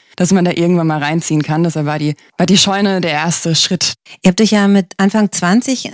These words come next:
Speaker 2: kennengelernt und dann mit Anfang dreißig hier in Wiesen geheiratet. Und da eben auch befreundete Künstler integriert. Erzählt bitte mal davon.
Speaker 1: Die Hochzeit ist natürlich auch so ein, so ein Event, was wir dann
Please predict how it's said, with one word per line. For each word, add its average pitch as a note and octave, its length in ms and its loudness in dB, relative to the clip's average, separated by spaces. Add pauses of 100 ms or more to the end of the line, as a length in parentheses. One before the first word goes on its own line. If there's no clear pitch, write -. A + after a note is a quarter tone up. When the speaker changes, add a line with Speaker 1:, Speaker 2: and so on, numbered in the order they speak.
Speaker 2:
kennengelernt B3+ 800 0
und G#3+ 200 0
dann G3+ 120 2
mit G3+ 120 0
Anfang G3 300 -2
dreißig F#3 460 -2
hier G3 100 -2
in F#3+ 160 0
Wiesen F#3 500 -2
geheiratet. D3 880 -6 (360)
Und E3+ 100 4
da E3+ 160 2
eben F#3 240 -2
auch F#3 200 -2
befreundete F3+ 520 -2
Künstler F#3 400 -2
integriert. D3+ 800 -4 (400)
Erzählt F3+ 420 -2
bitte D3+ 220 -4
mal C#3 240 0
davon. C#3+ 460 -6 (160)
Speaker 1:
Die D3+ 80 4
Hochzeit E3+ 320 0
ist E3+ 120 -2
natürlich D#3+ 400 0
auch G2 220 -6
so D#3 120 -4
ein, D#3 180 0 (200)
so E3 120 2
ein D#3+ 60 4
Event, E3 500 0
was E3 260 -4
wir E3 140 0
dann D#3+ 320 0